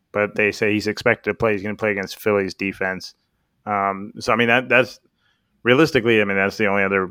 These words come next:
weakness on Nardo's team is his running back is, is if, like, those guys get injured for whatever reason, um, his backups aren't necessarily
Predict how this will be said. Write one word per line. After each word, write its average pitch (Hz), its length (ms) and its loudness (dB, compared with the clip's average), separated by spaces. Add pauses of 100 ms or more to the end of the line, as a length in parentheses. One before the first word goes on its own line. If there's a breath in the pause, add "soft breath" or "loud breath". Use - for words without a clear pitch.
(320)
weakness 117 480 0
on 101 320 -4 (880)
Nardo's 117 320 0
team 117 240 -2
is 95 240 -8
his 98 320 -4
running 104 280 -2
back 101 380 0
is, 101 300 -6
is 98 240 -4 (360)
if, - 440 -6
like, 98 240 -6
those 107 240 2
guys 101 240 0
get 101 120 -2
injured 98 340 -4
for - 100 -8
whatever 104 220 2
reason, 101 420 -6 (600)
um, 98 580 -2
his 110 260 -4
backups 110 540 0
aren't 104 300 0
necessarily 107 720 -2